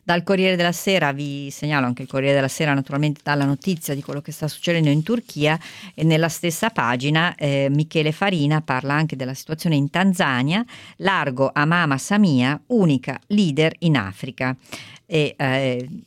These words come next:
c'è stato appunto questo, questo cambio ai vertici, Samia Sululu Hassan, detta Mama Samia, sessantuno anni, che passa in rassegna la guardia d'onore dopo il giuramento, è la prima donna presidente della Tanzania.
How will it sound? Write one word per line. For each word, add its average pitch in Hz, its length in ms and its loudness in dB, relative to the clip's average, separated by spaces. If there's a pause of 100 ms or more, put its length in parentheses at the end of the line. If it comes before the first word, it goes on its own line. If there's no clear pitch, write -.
(100)
c'è - 140 -16
stato 139 280 -4
appunto 143 320 -2
questo, 131 500 -6
questo 151 300 -14
cambio 156 320 2
ai 190 100 2
vertici, 190 640 0
Samia 160 560 2
Sululu 160 480 -6
Hassan, 143 720 0
detta 113 320 -2
Mama 135 280 0
Samia, 208 540 2
sessantuno 151 640 0
anni, 143 320 0
che 190 140 -2
passa 139 320 -4
in 135 100 0
rassegna 156 420 0
la 123 100 0
guardia 147 420 0
d'onore 147 440 2
dopo 143 300 0
il 147 80 -4
giuramento, 135 680 0
è 143 100 0
la 127 140 0
prima 156 400 0
donna 139 360 2
presidente 143 720 -2
della 127 220 0
Tanzania. 117 760 -2